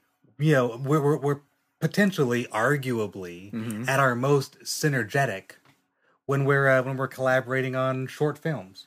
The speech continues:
Speaker 2: Or novels.
Speaker 1: Or novels.
Speaker 2: Yeah, when I write novels with you.
Speaker 1: Yeah,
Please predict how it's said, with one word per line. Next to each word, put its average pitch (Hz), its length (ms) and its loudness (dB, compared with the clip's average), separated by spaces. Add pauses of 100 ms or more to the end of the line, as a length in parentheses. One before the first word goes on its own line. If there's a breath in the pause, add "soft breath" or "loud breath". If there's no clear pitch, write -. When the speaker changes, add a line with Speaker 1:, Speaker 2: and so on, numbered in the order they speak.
(160)
Speaker 2:
Or 147 160 2
novels. 160 580 -2
Speaker 1:
Or 190 200 4
novels. 110 460 -2
Speaker 2:
Yeah, 160 160 0
when 117 180 -6
I 139 120 0
write 147 280 2
novels 139 400 -2
with 98 240 -12
you. 90 220 -14
Speaker 1:
Yeah, 123 340 4